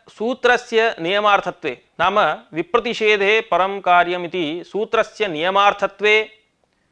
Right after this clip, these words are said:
सकृद्गतिन्यायसिद्धिः, विध्यर्थत्वे पुनः प्रसङ्गन्यायसिद्धिः, अनयोर्द्वयोरपि न्याययोः सिद्धिप्रकारः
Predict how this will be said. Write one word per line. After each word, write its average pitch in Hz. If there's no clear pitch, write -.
सकृद्गतिन्यायसिद्धिः, 202
विध्यर्थत्वे 190
पुनः 240
प्रसङ्गन्यायसिद्धिः, 170
अनयोर्द्वयोरपि 226
न्याययोः 196
सिद्धिप्रकारः 185